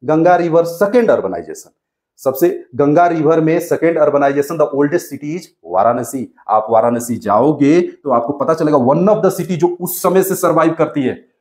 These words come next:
उस समय से survive करती है बनारस। यस, और ये आपकी नर्मदा। Okay, First urbanization, second urbanization।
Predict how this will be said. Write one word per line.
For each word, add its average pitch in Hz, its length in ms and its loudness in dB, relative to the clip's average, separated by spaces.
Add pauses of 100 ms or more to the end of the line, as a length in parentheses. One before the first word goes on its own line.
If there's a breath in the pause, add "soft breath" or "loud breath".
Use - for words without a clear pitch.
उस 185 200 -6
समय 196 180 2
से 196 100 2
survive 143 400 2
करती 151 220 0
है 185 120 2
बनारस। 127 600 0 (680)
यस, - 360 -6 (400 soft breath)
और 110 180 2
ये 160 500 0
आपकी 156 560 -4
नर्मदा। 101 520 -8 (160)
Okay, 117 180 -12 (3500)
First 175 200 0
urbanization, 165 800 0
second 139 420 -2
urbanization। 87 480 -8